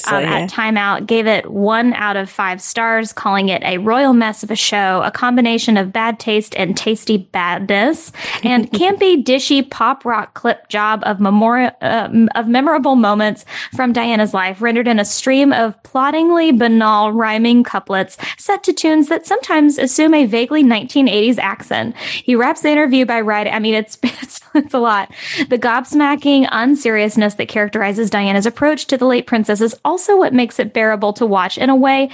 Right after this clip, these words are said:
Speaker 2: that a more earnest ver-, version would probably never have been. So for collectors of flop shows, Diana is a keeper. It goes for broke, and it achieves it.
Speaker 1: This is Adam's, uh, first one-star review of the season.
Speaker 2: In a, in a
Speaker 1: For,
Speaker 2: while.
Speaker 1: for the record, for a very long time, obviously. But yeah.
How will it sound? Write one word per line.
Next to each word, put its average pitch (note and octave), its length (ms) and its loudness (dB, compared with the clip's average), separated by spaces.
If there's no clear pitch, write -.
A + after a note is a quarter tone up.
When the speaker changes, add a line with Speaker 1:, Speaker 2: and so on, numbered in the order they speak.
Speaker 2:
that D4 160 0
a C#4 100 0
more C4+ 360 4
earnest C4 360 2
ver-, A#3 300 0
version G#3+ 600 0
would G#3 280 0
probably C4 440 0
never G#3+ 440 2
have F#3+ 340 -8
been. B2+ 280 -2
So A#3+ 220 0
for C4 180 -4
collectors D#4+ 540 -2
of C#4+ 120 0
flop B3+ 340 -2
shows, A3+ 380 0
Diana G#3 340 0
is C4 100 0
a D4+ 60 0
keeper. G#3+ 520 -2
It G#3+ 100 -2
goes G#3+ 220 0
for D4+ 100 0
broke, B3 460 -2
and G#3 180 -2
it G3+ 120 0
achieves - 400 -4
it. - 260 -4
Speaker 1:
This G#3 220 -2
is F#4 160 0
Adam's, A3+ 600 2
uh, F3+ 300 2
first F3+ 480 -2
one-star D#3+ 680 2
review D3 280 2
of C3 120 0
the C3+ 100 -2
season. B2 460 0
Speaker 2:
In B3+ 100 2
a, A#3 80 2
in A#3+ 340 -2
a A3+ 60 0
Speaker 1:
For, G#3 60 0
Speaker 2:
while. G#3 840 0
Speaker 1:
for F#3 60 0
the F3 60 0
record, D#3 440 -2
for D4 160 0
a A#3+ 60 2
very F#3 300 0
long C#3 240 0
time, A2 280 -2
obviously. G#2 800 0
But E3 140 0
yeah. D#3 280 -2